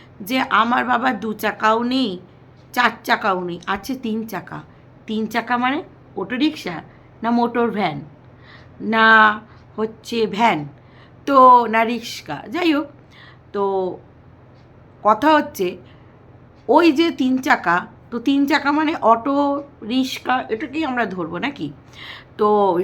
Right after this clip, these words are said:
সে-, সেইটাতে ওনারা লং ড্রাইভ করে। ভালো তো, ভীষণ ভালো,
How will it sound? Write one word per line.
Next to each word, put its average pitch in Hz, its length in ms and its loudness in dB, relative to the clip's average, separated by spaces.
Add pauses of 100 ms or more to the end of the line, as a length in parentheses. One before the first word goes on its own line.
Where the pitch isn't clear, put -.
(140)
সে-, 160 280 -6
সেইটাতে 254 580 0
ওনারা 208 400 -2
লং 175 320 -2
ড্রাইভ 165 220 -6 (100)
করে। 143 220 -10 (440)
ভালো 190 380 -2 (120)
তো, 151 140 -12 (480)
ভীষণ 330 1200 2
ভালো, 151 580 2